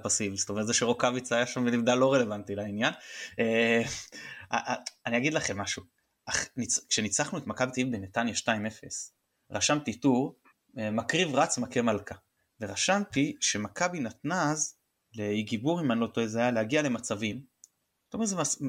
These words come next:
שחקן שאתה יכול להרשות לעצמך שהוא זה שכאילו יסכן אותך, זה הרעל שהיא בחרה.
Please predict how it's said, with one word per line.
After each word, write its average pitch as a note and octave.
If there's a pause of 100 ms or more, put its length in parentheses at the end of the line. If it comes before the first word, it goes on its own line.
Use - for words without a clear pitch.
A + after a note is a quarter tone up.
(140)
שחקן -
שאתה -
יכול D#3+
להרשות F3+
לעצמך C#3
שהוא D3
זה C#3
שכאילו B2
יסכן B2+
אותך, - (460)
זה C3+
הרעל C#3
שהיא G#2+
בחרה. -